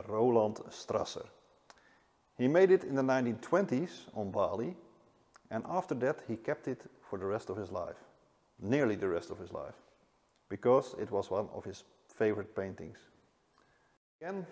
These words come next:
we have a painting of a Balinese dancer by Willem Dooyewaard. This one has striking similarities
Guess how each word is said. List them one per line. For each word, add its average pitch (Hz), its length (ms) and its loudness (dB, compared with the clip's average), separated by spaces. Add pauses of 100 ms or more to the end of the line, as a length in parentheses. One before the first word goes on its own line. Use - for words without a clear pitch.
we 117 180 0
have 110 220 4
a 104 40 -4
painting 120 560 -2
of 92 140 -8
a 98 60 -8
Balinese 107 500 0
dancer 92 480 -6 (180)
by 78 220 -2 (320)
Willem 139 320 -2 (300)
Dooyewaard. 87 580 -2 (1600)
This 175 200 4
one 151 300 4
has 120 260 0
striking 127 640 0 (140)
similarities 101 720 -6